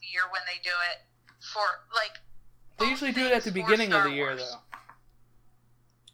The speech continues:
Speaker 2: Don't they?
Speaker 1: What'd you say?
Speaker 2: I thought they usually do it at the beginning of the year.
Speaker 1: They do. So
Speaker 2: And
Speaker 1: they
Speaker 2: they
Speaker 1: think
Speaker 2: didn't
Speaker 1: that they're
Speaker 2: this,
Speaker 1: gonna hike
Speaker 2: they
Speaker 1: it again in
Speaker 2: didn't this
Speaker 1: January.
Speaker 2: time, though.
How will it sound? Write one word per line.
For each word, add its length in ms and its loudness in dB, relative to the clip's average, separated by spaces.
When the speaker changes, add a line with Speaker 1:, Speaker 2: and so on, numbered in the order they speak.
Speaker 2:
Don't 200 2
they? 160 2
Speaker 1:
What'd 80 -8
you 0 -
say? 160 0
Speaker 2:
I 400 -20
thought 160 2
they 80 -4
usually 240 -4
do 140 2
it 40 6
at 120 2
the 100 -4
beginning 320 -2
of 80 -6
the 80 -8
year. 240 -12
Speaker 1:
They 100 -4
do. 100 -4
So 140 -2
Speaker 2:
And 80 4
Speaker 1:
they 100 10
Speaker 2:
they 0 -
Speaker 1:
think 80 -2
Speaker 2:
didn't 240 6
Speaker 1:
that 80 -2
they're 160 6
Speaker 2:
this, 80 4
Speaker 1:
gonna 100 0
hike 120 -4
Speaker 2:
they 80 8
Speaker 1:
it 100 2
again 200 6
in 120 4
Speaker 2:
didn't 80 -12
this 240 4
Speaker 1:
January. 300 0
Speaker 2:
time, 80 -18
though. 200 -16